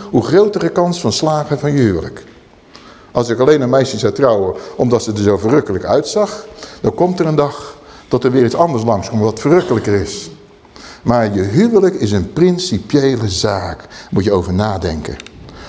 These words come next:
Hoe meer punten, ook al had ik gereformeerde punten, later hebben we er heel wat van laten vallen. Maar die konden we samen laten vallen.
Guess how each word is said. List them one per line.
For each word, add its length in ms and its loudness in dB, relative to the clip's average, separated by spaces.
Hoe 140 2
meer 220 6
punten, 460 2
ook 160 2
al 100 2
had 160 0
ik 100 -6
gereformeerde 600 0
punten, 640 0
later 340 0
hebben 180 2
we 60 2
er 60 0
heel 120 4
wat 160 -4
van 100 -4
laten 220 -2
vallen. 320 0
Maar 100 0
die 80 2
konden 220 2
we 60 -2
samen 340 0
laten 240 0
vallen. 320 -2